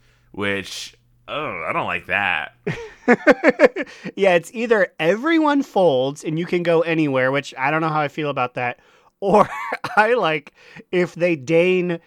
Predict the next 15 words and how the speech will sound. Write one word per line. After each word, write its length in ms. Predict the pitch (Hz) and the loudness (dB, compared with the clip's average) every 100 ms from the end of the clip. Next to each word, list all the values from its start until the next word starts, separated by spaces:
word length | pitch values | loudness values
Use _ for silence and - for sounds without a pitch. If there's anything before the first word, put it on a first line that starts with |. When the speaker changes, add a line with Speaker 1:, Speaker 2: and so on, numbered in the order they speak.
| _ - | _ -8
Speaker 2:
racist 800 | 139 165 214 196 214 202 - - | 0 2 0 -2 -2 -4 -6 -16
cities. 880 | - - 175 135 113 95 113 - _ _ _ _ _ _ _ _ - | -12 -4 -4 -4 -6 -12 -16 -20 _ _ _ _ _ _ _ _ -2
Like, 260 | 160 156 185 | 2 2 0
Speaker 1:
I 40 | |
mean 200 | 196 190 | -4 2
Speaker 2:
Belemeth, 640 | 165 202 233 233 247 - - _ _ - | 4 4 4 2 0 -2 -20 _ _ -4
everyone's 540 | 165 190 196 185 165 | 0 2 2 2 0
good. 320 | 139 151 151 131 | 0 2 0 -2
Druid-, 560 | 151 156 170 175 185 | -4 0 2 2 -4
druidism, 840 | 135 151 160 165 170 175 175 175 175 - | -6 -2 0 0 0 0 -2 -4 -8 -6
it, 240 | 147 143 _ | -6 -6 _
it 360 | 196 160 139 - | -12 -12 -14 -10
crosses 720 | - 175 165 - 175 175 165 | 2 4 4 2 -2 -2 -4
racial 340 | 147 156 - 165 | -2 -2 -2 0
boundaries. 540 | 143 147 147 143 135 | 0 0 -2 -4 -6